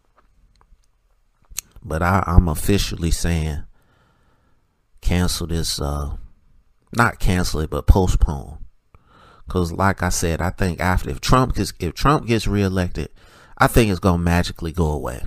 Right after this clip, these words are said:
That's how I really feel, because, you know, he's doing everything possible to win this election. And again, I have to state for the record, not a Republican, not a Democrat. Um,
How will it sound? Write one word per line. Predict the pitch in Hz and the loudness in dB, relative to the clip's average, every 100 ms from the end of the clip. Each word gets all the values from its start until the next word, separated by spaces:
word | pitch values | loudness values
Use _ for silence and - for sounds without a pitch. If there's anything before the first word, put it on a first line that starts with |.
| - - - _ _ _ _ _ - | -12 -20 -20 _ _ _ _ _ -8
That's | 90 92 | -4 2
how | 85 78 | 2 2
I | |
really | 73 87 82 | 0 0 0
feel, | - 71 67 | -4 -6 -6
because, | 73 - 73 69 - - - - _ _ - | -6 -4 -4 -8 -16 -20 -20 -20 _ _ -6
you | 87 | -2
know, | 76 | 0
he's | 78 110 | 2 2
doing | 101 95 90 | 4 4 4
everything | 87 87 85 82 | 2 0 -2 6
possible | - 80 - - | 6 6 2 0
to | 78 | 4
win | 76 76 73 | 4 4 -2
this | 67 | -4
election. | 69 67 53 - 71 - - - - - | -6 -6 -8 -10 -10 -12 -20 -20 -20 -6
And | 78 73 76 78 - | -2 -2 -4 -8 -4
again, | 82 78 87 82 82 | -4 2 2 4 2
I | |
have | 82 82 - | 4 2 2
to | - | 2
state | - 80 78 | 2 0 0
for | - | -2
the | |
record, | 78 73 71 - - | 2 0 -2 -8 -6
not | 71 78 | -4 -2
a | 78 | 0
Republican, | 78 - 85 78 - 78 78 - | 6 6 6 2 -2 -4 -6 -12
not | - 67 73 | -10 -6 -6
a | 76 | -2
Democrat. | 73 67 - 50 - - - - _ _ _ _ _ _ _ _ _ _ _ _ _ _ _ _ _ _ _ _ _ _ _ _ _ _ _ _ _ _ _ _ - - - - | -2 -4 -8 -10 -10 -18 -20 -20 _ _ _ _ _ _ _ _ _ _ _ _ _ _ _ _ _ _ _ _ _ _ _ _ _ _ _ _ _ _ _ _ 6 6 -2 -10
Um, | 60 57 55 | -16 -16 -16